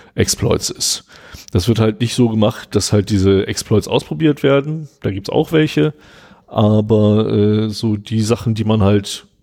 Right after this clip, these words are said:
im täglichen Leben eines Informationssicherheitsbeauftragten einsetzt, sind dann eher die, wo die Versionsnummern der installierten Software abgeglichen werden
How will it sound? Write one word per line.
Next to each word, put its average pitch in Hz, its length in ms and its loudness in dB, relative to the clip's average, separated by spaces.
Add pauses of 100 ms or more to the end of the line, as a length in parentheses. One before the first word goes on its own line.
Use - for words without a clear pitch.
(280)
im 113 160 -2
täglichen 117 640 -2 (600)
Leben 113 600 2
eines 101 300 -2
Informationssicherheitsbeauftragten 127 1400 -2
einsetzt, 110 480 0
sind 117 160 -2
dann 107 160 0
eher 107 280 2
die, 107 320 -2 (400)
wo 107 400 2
die 101 340 -2
Versionsnummern 110 960 2
der 101 240 2
installierten 104 580 -2
Software - 440 -2
abgeglichen 110 600 -4
werden 104 500 0